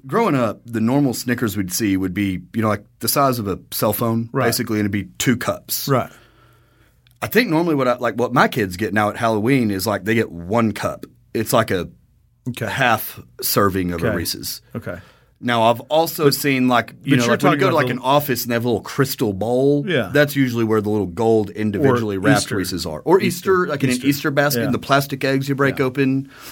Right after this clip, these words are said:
Speaker 2: I love
Speaker 1: Or in,
Speaker 2: those,
Speaker 1: like,
Speaker 2: too.
Speaker 1: a Valentine's
Speaker 2: See, and I,
Speaker 1: basket.
Speaker 2: and I never think, I, I will never order a Reese's, but when those little things that you're talking about are around,
Speaker 1: Those are the
Speaker 2: I'll,
Speaker 1: best ones.
Speaker 2: I'll hammer those little dudes.
Speaker 1: Yeah.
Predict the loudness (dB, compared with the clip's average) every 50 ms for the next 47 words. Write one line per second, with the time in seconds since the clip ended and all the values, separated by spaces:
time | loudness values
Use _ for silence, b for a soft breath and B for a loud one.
0 | B B 0 2 2 2 2 2 4 4 4 2 2 0 -2 0 0 2 2 2
1 | 2 0 -2 -2 -4 -2 -2 -2 -2 -2 0 0 2 4 4 2 2 0 0 -2
2 | -2 -2 -4 -4 -2 0 2 2 4 2 2 0 -2 -4 -2 0 0 0 0 2
3 | 4 4 4 4 2 2 2 2 2 2 0 -4 -2 0 0 2 2 2 0 0
4 | 0 0 0 -2 -2 -6 -6 -6 -6 -4 -2 0 0 2 2 2 2 0 -2 0
5 | 0 0 0 0 0 -2 -4 -2 0 -2 -2 0 0 0 0 0 0 0 0 0
6 | 0 0 2 2 2 2 0 0 4 4 4 4 4 0 0 0 2 2 0 0
7 | 0 0 0 0 0 -2 -4 -4 -6 -6 -6 -8 -8 -8 -8 -10 -10 -4 0 2
8 | 2 2 2 -2